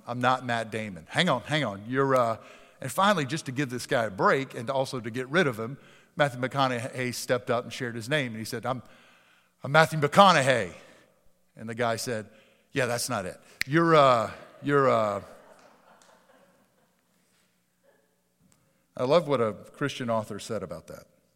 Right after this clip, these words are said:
There was Matthew McConaughey identifying himself with his own name,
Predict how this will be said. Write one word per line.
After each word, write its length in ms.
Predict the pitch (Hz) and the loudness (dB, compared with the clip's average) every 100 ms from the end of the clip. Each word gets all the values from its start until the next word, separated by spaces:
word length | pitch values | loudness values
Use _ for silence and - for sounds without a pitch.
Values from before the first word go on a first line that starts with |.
| _ _ _ _ _ _ _ _ _ - | _ _ _ _ _ _ _ _ _ -4
There 180 | 131 185 | 2 2
was 180 | 208 143 | 2 0
Matthew 380 | 156 165 170 | 2 2 -2
McConaughey 800 | 151 135 151 143 127 98 98 104 107 | -6 -4 -2 -2 -2 -6 -10 -10 -12
identifying 1000 | 104 95 135 156 196 214 170 160 160 | -14 -8 0 2 2 -2 -2 -2 -2
himself 760 | 139 139 120 - 139 131 135 - - - - _ - | -6 -8 -10 -2 0 0 -2 -12 -20 -20 -20 _ -8
with 160 | 131 120 | -6 -6
his 200 | 123 - | -10 -10
own 520 | - 151 160 175 175 160 - _ - | -4 -2 -2 -4 -6 -8 -16 _ -16
name, 720 | 113 135 131 113 104 104 110 | -8 -2 -2 -2 -8 -10 -14